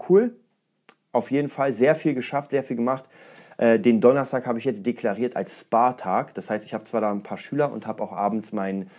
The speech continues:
äh, mein, mein Kampfkunsttraining, was ich gebe, aber trotzdem, ähm, habe ich es jetzt geschafft, den Donnerstag so für mich einzurichten, dass bis, ich glaube, sechzehn Uhr oder sowas frei ist und ich da wirklich ins Spa gehe und einfach mal fünf,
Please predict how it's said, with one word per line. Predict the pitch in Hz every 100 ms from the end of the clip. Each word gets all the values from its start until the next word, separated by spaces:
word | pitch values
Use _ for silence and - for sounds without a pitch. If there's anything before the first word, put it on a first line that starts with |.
| - - _
äh, | - 95 95
mein, | 92 92 90 87 85
mein | 85
Kampfkunsttraining, | - 135 143 - 143 143 143 _ - 135 139 143 131
was | 120
ich | - -
gebe, | 127 123 127 127 - - -
aber | 107 110 104
trotzdem, | - 113 - 120 113 110 104
ähm, | 101 104 101 101 104 _ _ _
habe | 110 107
ich |
es |
jetzt | 107 -
geschafft, | 95 - 107 - - _ _
den | 107 95
Donnerstag | 98 104 - 104
so | 87 98 107
für | 107 110
mich | 98 -
einzurichten, | 98 101 101 101 - 98
dass | 95 -
bis, | _ 101 101 - _
ich | -
glaube, | 98 92 87
sechzehn | 98 - 101
Uhr | 98
oder | 98
sowas | 87 90 85
frei | - 95 104
ist | 107 104 - - _
und | 101
ich | 85
da | 104 92
wirklich | 98 -
ins | 92 82
Spa | - 92 98
gehe | 95 98 95
und | 92
einfach | 92 92
mal | 92 87
fünf, | - 101 98